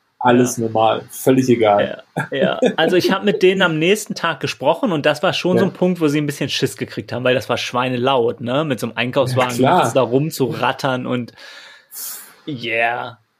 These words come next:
Speaker 2: Sie meinten auch, nächstes Mal sollten sie, würden sie vielleicht irgendein, nicht einen schwarzen Leinsack nehmen, sondern irgendwas Buntes.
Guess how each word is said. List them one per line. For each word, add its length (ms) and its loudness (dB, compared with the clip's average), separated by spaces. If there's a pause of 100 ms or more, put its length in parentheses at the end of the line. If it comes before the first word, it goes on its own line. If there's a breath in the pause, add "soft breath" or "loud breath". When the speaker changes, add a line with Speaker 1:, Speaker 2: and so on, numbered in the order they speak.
(200)
Speaker 2:
Sie 120 -4
meinten 240 2
auch, 160 2
nächstes 320 0
Mal 160 2
sollten 300 4
sie, 320 -2
würden 280 0
sie 100 -4
vielleicht 400 -2
irgendein, 600 -10
nicht 220 -4
einen 140 -6
schwarzen 600 -4
Leinsack 480 -2
nehmen, 180 -2
sondern 220 -2
irgendwas 320 -6
Buntes. 760 0